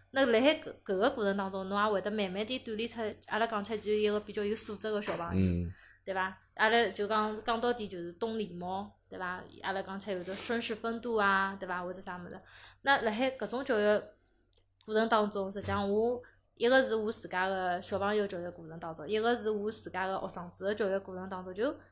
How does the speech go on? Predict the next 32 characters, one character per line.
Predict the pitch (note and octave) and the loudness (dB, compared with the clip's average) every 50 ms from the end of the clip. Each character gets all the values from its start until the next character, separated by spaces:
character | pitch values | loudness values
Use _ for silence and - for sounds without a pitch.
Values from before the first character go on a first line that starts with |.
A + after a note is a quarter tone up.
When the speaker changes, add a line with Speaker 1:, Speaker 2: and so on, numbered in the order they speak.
| _ _ | _ _
Speaker 1:
形 | - - G3+ F#3+ | -8 -4 -2 -2
形 | G#3+ C#4 | -2 0
色 | D4 D4+ | -2 -2
色 | D4 C#4+ C#4 | 0 2 2
个 | C4+ C4+ | 2 2
小 | C4+ A#3 | 2 2
朋 | A3+ A#3+ A#3+ | 4 4 4
友 | A#3+ A#3+ | 4 2
我 | A#3+ A#3+ | 2 0
是 | A#3 A#3+ | 0 -2
看 | - - A3+ | -6 -4 -2
到 | A#3 A#3+ | -2 0
交 | B3 E4 F#4 | 2 2 2
交 | F#4 E4 | 4 4
关 | A3 F#3+ F3 E3+ | 2 2 2 0
关。 | E3+ E3 D#3+ E3 | -2 -4 -4 -4
那 | A#3 B3+ | -4 -2
么 | B3+ A#3+ | 0 0
我 | A3 G3 G3 | 0 2 2
也 | G#3 A#3+ B3+ - | 2 2 2 0
主 | A3 F#3+ | -4 -4
张 | - G#3 A3 A3 - - - - | -2 0 0 0 -2 -8 -2 2
家 | - B3 B3+ | 4 4 6
长， | B3 G#3+ E3+ - - - - - - - | 6 4 2 0 -4 -14 -20 -20 -10 -4
我 | G#3 - | 2 4
讲 | B3+ B3+ | 6 6
㑚 | C4 A#3+ | 6 4
勿 | G3 | 4
要 | F#3+ G#3+ | 2 2
打 | A3+ B3 G#3 | 2 2 0
小 | G#3 - G#3+ F3+ | 0 -2 -4 -6
人， | F3+ F3+ F3+ F#3 G3 | -8 -8 -12 -14 -14